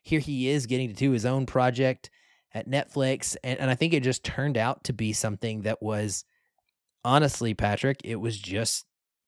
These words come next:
different. I mean, I watch almost all the animated films that come out, and I almost always gravitate towards non-Hollywood animated fare as my favorite of the year.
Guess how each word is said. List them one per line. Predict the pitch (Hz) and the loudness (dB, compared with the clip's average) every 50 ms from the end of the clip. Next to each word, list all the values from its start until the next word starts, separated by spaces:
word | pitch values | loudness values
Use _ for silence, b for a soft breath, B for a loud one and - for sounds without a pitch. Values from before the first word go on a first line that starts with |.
| - 113 | -10 -2
different. | 98 147 208 220 - - 101 - - - | 2 2 2 2 2 -2 -4 -4 -4 -8
I | 101 104 | -6 -6
mean, | 113 117 | -4 -2
I | 117 117 | -2 0
watch | 117 135 143 147 151 - - - | 2 2 2 2 2 0 -4 -10
almost | - 127 127 123 120 - - - | -8 -6 -4 -4 -4 -6 -8 -10
all | - 104 113 123 127 | -6 -4 -2 0 0
the | 127 120 104 117 | -2 -2 -4 -6
animated | 117 117 117 117 117 110 107 95 | -6 -4 -4 -2 -2 -4 -4 -6
films | - - 107 110 110 110 110 107 101 - | -6 -6 -4 -4 -4 -4 -4 -6 -6 -8
that | - - - | -10 -12 -8
come | - 101 101 | -6 -2 0
out, | 107 107 104 98 92 87 - _ _ _ _ - | 0 2 2 2 0 -2 -4 _ _ _ _ -12
and | 107 104 101 101 95 92 92 90 90 - - _ _ _ _ _ _ _ _ _ _ _ _ - | -8 -6 -4 -4 -4 -6 -6 -10 -12 -14 -16 _ _ _ _ _ _ _ _ _ _ _ _ -6
I | - 117 | -4 0
almost | 117 131 127 117 - - - | 2 2 2 0 -2 -4 -4
always | 120 120 123 127 131 131 120 113 | -2 0 2 2 2 2 0 -2
gravitate | - 117 110 113 113 117 - - - 101 92 82 _ _ - | -2 -2 0 0 0 -2 -2 -4 -4 -4 -4 -6 _ _ -14
towards | - - 113 104 98 95 92 92 90 82 - - - - - - _ _ _ _ _ _ _ _ _ _ _ _ _ _ - | -8 -6 -4 -4 -2 -2 -4 -6 -6 -8 -8 -6 -6 -8 -10 -12 _ _ _ _ _ _ _ _ _ _ _ _ _ _ -10
non-Hollywood | 101 101 107 107 110 117 120 117 117 117 113 113 110 _ _ _ _ _ _ _ _ _ - - - - 113 113 113 107 101 95 92 98 95 95 92 92 90 85 - - _ _ _ _ _ _ _ _ _ - | -6 -4 -2 0 0 0 0 0 0 -2 -4 -6 -8 _ _ _ _ _ _ _ _ _ -14 -6 -2 0 0 0 0 -2 -4 -4 -6 -6 -6 -6 -6 -8 -10 -12 -14 -18 _ _ _ _ _ _ _ _ _ -10
animated | - 113 110 110 107 107 107 104 104 95 - | -4 -2 0 0 2 0 0 0 -2 -4 -6
fare | - - 107 98 98 98 92 87 | -6 -4 -2 -2 -2 -2 -4 -6
as | - 104 98 - | -6 -6 -6 -6
my | 101 95 92 | -4 -6 -6
favorite | 90 - 104 104 95 104 101 | -4 -4 -4 -4 -4 -4 -6
of | 95 | -6
the | 92 90 | -8 -8
year. | 85 90 98 101 110 120 131 147 147 _ | -8 -6 -4 -2 0 0 0 0 -2 _